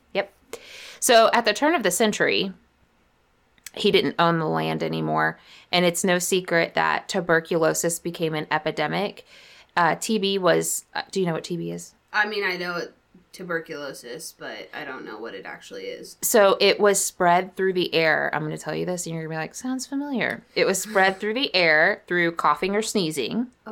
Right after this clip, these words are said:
Speaker 2: okay.
Speaker 1: of someone that was infected. You could survive it, but the survival rate was pretty low at the time. Sound familiar?
Speaker 2: Fascinating. covid.
Speaker 1: Yeah.
Speaker 2: Yeah.
Speaker 1: So tidbit of info on, uh, Louisville, Kentucky at the time. They had one of the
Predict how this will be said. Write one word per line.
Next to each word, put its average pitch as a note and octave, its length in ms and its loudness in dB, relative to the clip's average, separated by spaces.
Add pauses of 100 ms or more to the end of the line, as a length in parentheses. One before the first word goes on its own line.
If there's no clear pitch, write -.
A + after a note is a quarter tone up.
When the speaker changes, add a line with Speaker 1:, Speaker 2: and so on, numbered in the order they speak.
Speaker 2:
okay. F3 160 4
Speaker 1:
of F3 100 2
someone F#3 360 2
that F3 140 2
was E3 160 -2
infected. E3 760 -4 (460)
You G3+ 160 0
could G3 320 0
survive F#3 480 2
it, E3 260 -2
but F3 180 2
the F3+ 80 -4
survival F3 640 0
rate G3 260 -2
was E3+ 180 2
pretty E3 280 -4
low C3 200 0
at - 100 -10
the - 80 -12
time. - 300 -10 (720)
Sound F3 200 -6
familiar? E3 400 -8
Speaker 2:
Fascinating. - 20 -20
covid. D3 420 -16 (160)
Speaker 1:
Yeah. E3+ 260 -2 (140)
Speaker 2:
Yeah. C#3+ 160 -10 (220)
Speaker 1:
So A#3 320 8
tidbit D4+ 340 2
of D4+ 80 4
info G#3 340 4
on, E3+ 340 4
uh, E3 280 4
Louisville, F3 400 2
Kentucky D#3 480 -2
at D#3 120 -2
the D#3 80 -6
time. D#3+ 500 0
They F#3 200 2
had G3 280 2
one E3+ 140 2
of D#3+ 80 -4
the C#3+ 60 -6